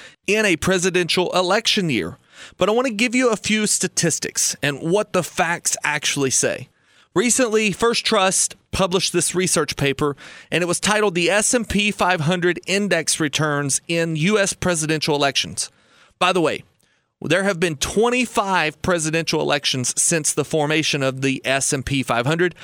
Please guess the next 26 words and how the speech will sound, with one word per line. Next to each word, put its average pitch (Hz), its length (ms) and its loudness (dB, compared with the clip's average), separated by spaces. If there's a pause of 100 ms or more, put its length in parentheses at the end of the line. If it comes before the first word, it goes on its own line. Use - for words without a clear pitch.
(240)
If 123 180 -2
you 208 140 2
missed 226 300 0
what 196 160 0
the 175 120 0
S 170 160 0
and 170 80 -2
P 170 140 0
five 156 220 0
hundred 170 240 0
was, 170 280 0
go 156 200 0
back 170 200 0
and 156 80 -2
listen 147 260 -2
to 131 80 -4
the 120 100 -4
podcast, 147 480 -2
'cause 113 240 -2
last 139 320 -2
section 156 340 0
we 139 140 0
did 135 160 0
a 110 40 -2
deep 127 340 -4
dive 131 360 0